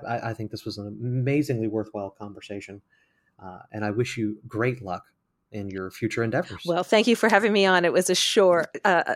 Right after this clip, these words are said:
Speaker 2: a, a, a sure pleasure, really.
Speaker 1: I appreciate it.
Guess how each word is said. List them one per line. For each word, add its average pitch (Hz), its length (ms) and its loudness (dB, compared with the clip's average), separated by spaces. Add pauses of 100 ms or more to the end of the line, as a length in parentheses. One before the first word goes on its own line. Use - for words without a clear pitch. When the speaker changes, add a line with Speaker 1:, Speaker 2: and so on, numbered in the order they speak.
Speaker 2:
a, 160 300 4
a, 156 360 4
a 170 60 -2
sure 185 280 4
pleasure, 147 520 -2
really. 147 480 -2 (800)
Speaker 1:
I 131 60 4
appreciate 113 480 -2
it. - 100 -16